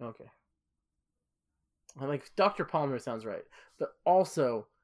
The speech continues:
I've watched a couple episodes of, uh, Legends of Tomorrow, which has a Doctor Palmer on that, so not,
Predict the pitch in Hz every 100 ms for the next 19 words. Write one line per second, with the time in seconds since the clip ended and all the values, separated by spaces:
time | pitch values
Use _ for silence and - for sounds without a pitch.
0 | _ _ _ _ _ _ 127 139 135 120
1 | 123 135 135 - - 139 - 120 113 -
2 | 123 120 135 120 117 - - 127 117 113
3 | 120 151 143 143 - - 135 151 170 190
4 | - 131 - 123 110 113 - 101 123 113
5 | 104 101 95 - _ - 123 - _ -
6 | - - - - 165 143